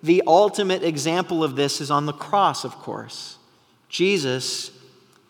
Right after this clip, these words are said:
innocence, the, the epitome of innocence, died for the guilty. He took on the guilt of many. He died so that, that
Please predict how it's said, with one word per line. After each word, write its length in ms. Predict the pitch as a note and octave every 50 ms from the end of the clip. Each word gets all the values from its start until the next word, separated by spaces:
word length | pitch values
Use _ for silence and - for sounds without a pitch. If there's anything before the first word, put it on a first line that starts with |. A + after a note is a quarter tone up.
| -
innocence, 840 | - F#3 F#3+ G3+ F3+ - - - E3 C3+ A#2 - - - - - -
the, 240 | D3+ C#3 C3 C3+ C3+
the 140 | C3+ C#3 C#3
epitome 580 | C3 C3 - - - G3+ A3 G#3+ F#3+ F3 E3
of 140 | C#3+ B2+ - -
innocence, 840 | E3 E3+ F3+ F3+ - - - G#2+ A2+ - - - - - - - - _ _ _ _ _ _ _ _ _ _ _ _ _ -
died 380 | B2 D#3+ D#3+ F3 F#3 F#3+ E3+ -
for 140 | - F3
the 100 | D#3+ D3
guilty. 420 | C#3 A#2+ D#3+ D#3+ E3+ E3 - C3+ A#2+
He 120 | A2+ B2+
took 320 | C3 - - F3 D#3+ - E3+
on 220 | E3 E3 D#3 C3+
the 60 | B2
guilt 460 | A#2+ A2+ A2 - D#3+ E3 D3 - -
of 100 | - C3+
many. 280 | B2+ C3+ C#3+ C#3+ C3 B2+
He 100 | A#2 C3+
died 400 | B2+ - - D#3 E3+ D#3+ C#3+ B2+
so 100 | - C#3+
that, 300 | B2+ B2+ B2 - D3 B2+ B2+
that 160 | C3+ B2+ B2+